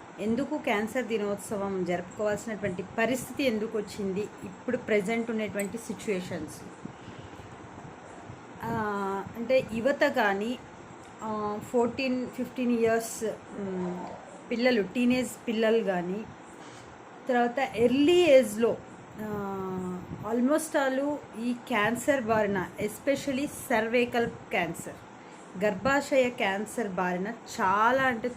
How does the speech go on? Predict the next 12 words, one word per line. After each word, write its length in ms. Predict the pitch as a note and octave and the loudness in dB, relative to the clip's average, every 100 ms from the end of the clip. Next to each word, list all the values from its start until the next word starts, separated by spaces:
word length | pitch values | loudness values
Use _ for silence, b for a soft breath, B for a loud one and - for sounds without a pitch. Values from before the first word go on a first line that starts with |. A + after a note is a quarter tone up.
| A3+ | -2
చాలా 220 | F#3+ G#3 | 0 0
కేసెస్ 640 | A#3 - G#3+ G#3 B3 B3 B3+ | -4 -2 0 2 2 0 0
అండి. 300 | G#3 G#3+ F#4 - B B B B B - | -2 -2 -4 -6 B B B B B -8
యాక్చువల్‌గా 800 | F#3+ G3 C#4+ C#4 C4+ C4+ A3 F3+ - - - - - - - - - - G#3 | -6 0 2 2 2 2 0 -4 -8 -14 -16 -14 -14 -14 -16 -18 -16 -10 -2
దేశంలో 680 | F#3 A#3+ B3+ C#4+ C4+ C4+ C4+ | 8 8 8 2 2 4 2
రోజు 420 | G#3 G#3+ B3 A3 | 4 6 6 6
రోజుకి 380 | B3+ A#3+ G3 B3+ | 4 4 2 -4
పెరుగుతున్నటువంటి 840 | - G#3 G#3+ A#3 A3+ G#3+ A3 G#3 | 0 2 2 0 -4 -4 -4 -6
కేసులు 540 | - - A#3+ C#4+ D4+ C4 | -6 4 4 6 4 4
ఏవైనా 360 | A3 A3+ A3+ | 4 2 2
ఉన్నాయి 540 | G3 F3+ F#3+ F#3 E3 D#3 | 2 2 2 0 -2 -4
అంటే 340 | D3 - | -6 -6